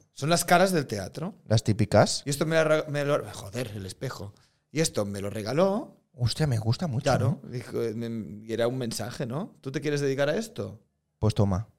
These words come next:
Speaker 1: Constancia. Siendo ella doctora, ¿eh?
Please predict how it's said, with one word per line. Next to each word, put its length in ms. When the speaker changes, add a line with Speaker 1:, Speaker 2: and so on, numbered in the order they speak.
Speaker 1:
Constancia. 720
Siendo 360
ella 200
doctora, 460
¿eh? 120